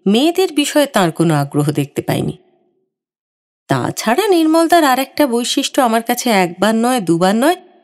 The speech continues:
বহুবার ধরা পড়েছিল। মাঝে মাঝেই উনি কোথায় যেন তলিয়ে যেতেন। অনেক চেষ্টা করেও ওকে খুঁজে পেতাম না। সন্দেহ হতো হয়তো কোনো রহস্য আছে, কিন্তু চেষ্টা করেও বুঝতে পারিনি।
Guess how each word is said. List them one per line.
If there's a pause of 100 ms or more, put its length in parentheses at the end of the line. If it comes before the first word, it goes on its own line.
(180)
বহুবার
ধরা
পড়েছিল। (1120)
মাঝে
মাঝেই
উনি
কোথায়
যেন
তলিয়ে
যেতেন। (760)
অনেক
চেষ্টা
করেও
ওকে
খুঁজে
পেতাম
না। (880)
সন্দেহ
হতো
হয়তো
কোনো
রহস্য
আছে, (600)
কিন্তু
চেষ্টা
করেও
বুঝতে
পারিনি।